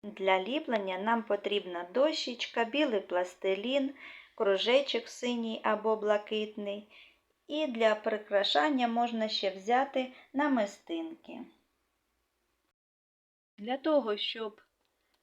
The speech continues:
зробити сніжинку, нам треба взяти білий пластилін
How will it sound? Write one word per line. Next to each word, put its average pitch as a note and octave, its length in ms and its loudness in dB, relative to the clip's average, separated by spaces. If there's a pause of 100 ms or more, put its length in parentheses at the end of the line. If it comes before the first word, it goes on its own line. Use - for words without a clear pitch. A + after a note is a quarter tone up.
(360)
зробити G#3+ 600 -2
сніжинку, G3 800 -4 (460)
нам F#3 300 -4 (100)
треба C4 380 2
взяти F3+ 500 -2
білий C4+ 360 -2
пластилін F#3 800 -4